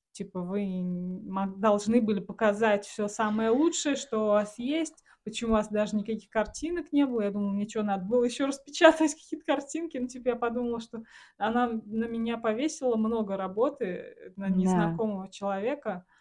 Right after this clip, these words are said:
Speaker 1: что я
Speaker 2: Которые
Speaker 1: сразу
Speaker 2: просто
Speaker 1: должна была влиться, да, и которая просто
Speaker 2: Просто пришла, просто как тренировочный
Speaker 1: Ну
Speaker 2: урок
Speaker 1: да,
Speaker 2: провести,
Speaker 1: да.
Speaker 2: чтоб посмотреть.
Speaker 1: Да, да, да.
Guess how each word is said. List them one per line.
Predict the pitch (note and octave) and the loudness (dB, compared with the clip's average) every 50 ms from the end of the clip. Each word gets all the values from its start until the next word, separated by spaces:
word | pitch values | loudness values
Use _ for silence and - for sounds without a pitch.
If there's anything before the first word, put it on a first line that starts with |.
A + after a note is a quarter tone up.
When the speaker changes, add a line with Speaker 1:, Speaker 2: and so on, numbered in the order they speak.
| _ - G#3 | _ 8 10
Speaker 1:
что | F#3+ - A#3 A#3 | 12 12 12 12
я | A#3+ | 12
Speaker 2:
Которые | A3+ G#3 | 12 12
Speaker 1:
сразу | - A3+ A#3 A#3+ B3+ C#4 C#4 | 12 12 12 12 12 12 12
Speaker 2:
просто | G#3+ | 12
Speaker 1:
должна | A3 A3 A3 G#3+ - A3 A3+ A#3 | 10 8 8 8 4 0 0 2
была | A3+ A3+ A3 G#3+ A3 | 4 6 6 6 6
влиться, | G#3 A3+ A#3 A#3 A#3 A3+ - - G3+ F3+ | 4 0 -2 -4 -4 -6 -6 -6 -8 -6
да, | F3 F#3+ G3 F#3 E3+ E3 E3 D#3+ | -4 -4 -4 -4 -4 -6 -10 -14
и | - - | -20 -20
которая | _ - F#3 - - G#3 G3+ F3+ | _ -20 -20 -14 -12 -12 -12 -12
просто | F3+ - A3 A3+ A3+ - _ A3 G3+ G3 F#3+ F3+ F3 F3+ G3 - _ _ _ _ _ _ _ _ _ _ | -10 -8 -8 -8 -8 -10 _ -10 -8 -8 -8 -8 -10 -12 -14 -16 _ _ _ _ _ _ _ _ _ _
Speaker 2:
Просто | - A3 G#3+ B3 C4+ D4+ - - D4 C4 | 10 12 12 12 12 12 12 8 8 8
пришла, | - A3+ A3+ G#3+ - - - A#3 A#3+ B3+ B3+ B3 | 8 6 6 6 4 6 8 8 10 10 10 8
просто | G#3+ - G#3 G#3+ A#3 B3 B3 - - A3 G#3 G3+ F#3+ | 8 6 6 6 6 6 6 4 4 6 6 6 4
как | F#3+ - F#3+ F#3 - | 2 0 -6 -6 0
тренировочный | - G#3 G#3 G#3+ A3+ B3 C4 C4+ A#3+ G3 F3+ F3+ F3+ - - F#3 F3+ | 2 4 6 8 8 10 10 10 10 10 8 6 4 0 2 2 4
Speaker 1:
Ну | F#3+ G3 A3 | 6 6 8
Speaker 2:
урок | G#3 | 8
Speaker 1:
да, | F#3 E3+ E3 E3 D#3+ | 8 8 8 4 0
Speaker 2:
провести, | F3 - F3 F3 F#3 G3+ G3 F3+ E3+ A3+ G3+ | 0 2 2 4 4 4 2 2 2 2 2
Speaker 1:
да. | |
Speaker 2:
чтоб | F3+ - - F3+ E3+ - | 2 2 0 0 0 0
посмотреть. | - F3 - - F#3+ F#3+ F#3+ - G3+ F#3+ E3+ D#3+ D#3+ - - - | -4 -10 -4 -2 -2 -2 0 0 0 2 2 2 0 -2 -8 -14
Speaker 1:
Да, | - G3 F#3 F3 E3+ E3+ E3 | -10 -10 -8 -8 -8 -10 -10
да, | F3 E3 E3 E3 - | -12 -12 -12 -14 -16
да. | E3+ E3+ F3+ | -18 -18 -18